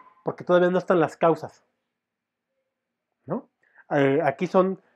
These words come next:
son leyes cinemáticas, son leyes de movi-, de, de cómo se mueven las cosas, pero no son leyes dinámicas en términos de entender las causas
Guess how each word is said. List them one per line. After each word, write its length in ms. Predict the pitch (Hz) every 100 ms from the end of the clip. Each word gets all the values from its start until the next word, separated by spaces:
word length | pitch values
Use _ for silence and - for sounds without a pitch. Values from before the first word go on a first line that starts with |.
| _
son 260 | 175 180
leyes 320 | 190 190 202 185
cinemáticas, 720 | 160 143 147 151 135 - 117
son 140 | 165
leyes 260 | 175 180 190
de 80 | 147
movi-, 520 | 131 120 131 143 180
de, 260 | 139 123 143
de 160 | 131
cómo 300 | - 175 190
se 120 | -
mueven 400 | 139 151 170 180
las 160 | 135 -
cosas, 440 | - 208 233 269 _ _ - _
pero 160 | 147 143
no 120 | 160
son 200 | 175 165
leyes 280 | 165 175 143
dinámicas 680 | 139 160 180 170 - 208
en 140 | 160 139
términos 560 | 156 170 165 165 156
de 180 | 151 175
entender 440 | 147 127 127 139
las 180 | 151 143
causas 600 | _ 180 196 - 247 -